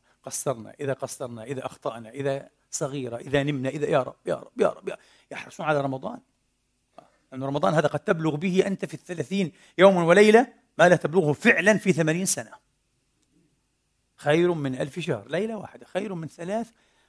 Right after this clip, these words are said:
وثمانين سنة. اللهم وفقنا إليها يا أرحم الراحمين. إذن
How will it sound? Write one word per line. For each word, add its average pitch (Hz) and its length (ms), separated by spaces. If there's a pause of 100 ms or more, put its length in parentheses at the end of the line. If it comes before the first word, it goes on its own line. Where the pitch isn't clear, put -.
وثمانين 160 640
سنة. - 300 (1200)
اللهم 147 320
وفقنا 135 420
إليها 123 380 (1120)
يا 151 120
أرحم 156 260
الراحمين. 131 380
إذن 226 380